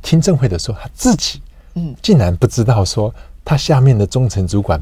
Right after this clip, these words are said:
Speaker 1: 背着他搞这么多事，他竟然不知道，
Speaker 2: 嗯。
Speaker 1: 到听证会还不知道，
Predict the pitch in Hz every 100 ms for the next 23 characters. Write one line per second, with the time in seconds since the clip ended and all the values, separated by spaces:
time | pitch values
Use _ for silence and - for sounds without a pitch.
0 | - 143 87 85 101 - 85 104 85 85
1 | 80 110 123 - 196 95 82 107 82 92
2 | 90 80 - - 180 165 156 - - 185
3 | 196 165 123 104 87 80 82 87 85